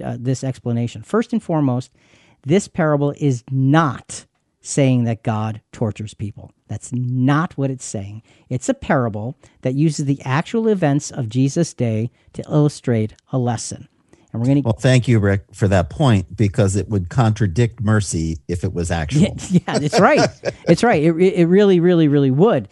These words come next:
Speaker 1: And, and just, just, just very quickly, parables are stories of real life that ex-, explain something else. Remember the parable of the dragnet?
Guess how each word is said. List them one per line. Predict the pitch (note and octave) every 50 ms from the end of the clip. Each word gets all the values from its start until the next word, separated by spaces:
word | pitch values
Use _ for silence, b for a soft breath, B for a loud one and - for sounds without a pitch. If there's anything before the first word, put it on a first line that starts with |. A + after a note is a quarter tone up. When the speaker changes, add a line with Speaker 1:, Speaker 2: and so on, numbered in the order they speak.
| b b b b b
Speaker 1:
And, | - F3 F3
and | - G#3 G3 E3 -
just, | - C#4+ C#4 -
just, | - C#4 C#4 - _ _ _ -
just | - A3 -
very | - F3 G3+ G3+ F3+
quickly, | - - F3 - - G#2+ G#2 - b b b b b b b b b b _
parables | - - - A3 A#3 A#3+ A#3+ G#3+ A3+ A3+ A3+ A3 G#3 - - -
are | E3+ E3+ E3+ E3 D#3+
stories | D#3 - - - - - G3+ G3+ G#3 G3+ G3 F3+ E3
of | D#3 C#3 D#3
real | D#3+ E3+ F3+ E3 D3+
life | D3 D#3+ F3+ D#3 C#3+ C#3+ -
that | D#3 D#3 D3
ex-, | D3 - -
explain | - D#3+ C#3+ - - - D#3 D3+
something | - - D3+ - F3+
else. | E3+ C#3 -
Remember | - E3+ A3 A#3 B3+
the | G#3+ F#3+
parable | - - G3+ G3 G3 G3 F#3+
of | F3+ D#3+
the | D3
dragnet? | C#3 - D3+ D3+ D#3+ D#3+ E3+ E3+ F3+ F3